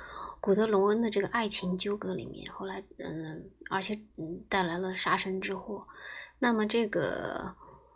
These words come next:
霍斯戈尔德的这个家族呢，就开始衰落了，然后别的家族就开始取代了他们。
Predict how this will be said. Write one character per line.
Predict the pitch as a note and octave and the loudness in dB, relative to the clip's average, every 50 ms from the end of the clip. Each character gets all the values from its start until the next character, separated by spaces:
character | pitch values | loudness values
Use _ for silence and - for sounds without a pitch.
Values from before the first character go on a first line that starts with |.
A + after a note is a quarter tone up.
| _ _ _ _ _ | _ _ _ _ _
霍 | - - - C4+ B3 | -4 2 4 6 6
斯 | - - - | 6 6 6
戈 | - C4 C4+ | 6 8 8
尔 | A#3+ F3+ E3 E3+ | 8 8 6 4
德 | E3 F3 F#3+ | 2 2 2
的 | G#3 | 2
这 | G#3 - G#3+ | 2 2 2
个 | G3+ | 2
家 | F#3 - F#3 F3 F3+ | 2 2 0 -2 -2
族 | - - - | -4 -6 -6
呢， | E3 E3+ E3+ | -6 -6 -6
就 | - - | -6 -6
开 | - - F#3 F3+ | -6 -4 -4 -4
始 | F3 | -2
衰 | F3 - - F#3+ F3+ F3 | -2 -2 -2 -2 -2 -2
落 | F#3 G3 F3 D3+ | -2 -2 -4 -4
了， | - - - - | -6 -8 -8 -6
然 | - D3+ F3 | -4 -4 -2
后 | F3+ F3+ F#3 | -2 -4 -4
别 | - - D#3+ F3 | -4 -4 -2 0
的 | G#3+ G#3 | 0 0
家 | F#3 E3+ E3 E3+ | 0 0 -2 -2
族 | E3 - C#3+ | -4 -6 -8
就 | C#3 - | -10 -8
开 | - - E3+ E3 | -8 -8 -6 -6
始 | - C#3 | -8 -6
取 | - - - - - | -2 -2 -2 -2 -2
代 | - F3+ E3+ D3 | -4 -4 -4 -6
了 | - - | -8 -10
他 | - - - - | -10 -10 -10 -10
们。 | - | -12